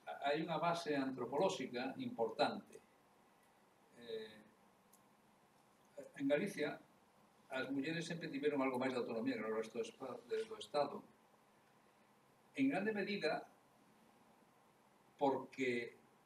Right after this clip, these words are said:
a antropoloxía fonda, que non sei onde ven, leva a que a fecundidade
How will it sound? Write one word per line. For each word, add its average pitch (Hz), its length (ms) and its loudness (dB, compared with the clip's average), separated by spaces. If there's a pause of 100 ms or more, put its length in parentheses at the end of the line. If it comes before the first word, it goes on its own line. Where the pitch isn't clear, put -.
(1300)
a - 640 -6
antropoloxía 135 500 -2 (480)
fonda, - 400 -2 (160)
que 113 160 -4
non 117 160 -2
sei 117 160 -6
onde 113 160 2
ven, 113 240 2 (1400)
leva 143 460 4
a 131 180 0
que 135 80 2
a 131 80 4
fecundidade 143 1080 2